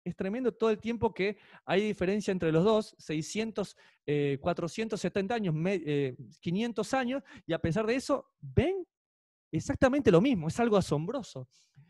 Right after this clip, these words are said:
Y que vino hasta el anciano de días, y le hicieron acercarse delante de él, y le fue dado dominio, gloria y reino, para que todos los pueblos, naciones y lenguas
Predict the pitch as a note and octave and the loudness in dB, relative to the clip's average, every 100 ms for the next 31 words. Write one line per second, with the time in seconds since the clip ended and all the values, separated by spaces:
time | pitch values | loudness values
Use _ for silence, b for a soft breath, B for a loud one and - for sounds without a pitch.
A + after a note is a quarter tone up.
0 | b G3 - G#3+ C#4 F4 D#4 G#3 F3+ F3+ | b -8 2 4 4 4 4 4 2 2
1 | A3+ A#3+ G3+ D#3 C3+ C#3+ E3 E3+ E3 F3 | 2 6 8 6 4 2 0 4 6 6
2 | A#3 D4 C4 - D#3+ G3+ A#3+ - F#3 F3 | 6 4 4 4 2 4 2 2 0 2
3 | F#3 F#3 E3+ C#3 C3+ D#3+ B F3+ - C3+ | 0 0 0 0 -2 -4 B -12 0 2
4 | C3 E3+ F3 D#3+ B2+ C3 F#3 A3+ A3+ A3 | 4 6 8 8 8 6 4 6 4 2
5 | C#3 D3 E3 E3+ D#3+ C3 B2+ B2+ C3 - | 2 4 6 4 2 0 0 -2 -4 -8
6 | B B - D#3+ D#3+ F3 - C#4+ D#4+ G#3 | B B 0 4 6 4 8 10 10 8
7 | - G#3 F#3 D3+ C#3 C#3+ F#3+ F#3+ - C3+ | 8 8 10 8 6 2 4 4 2 0
8 | D3+ G#3+ A3+ B3+ C4 | 2 4 4 4 2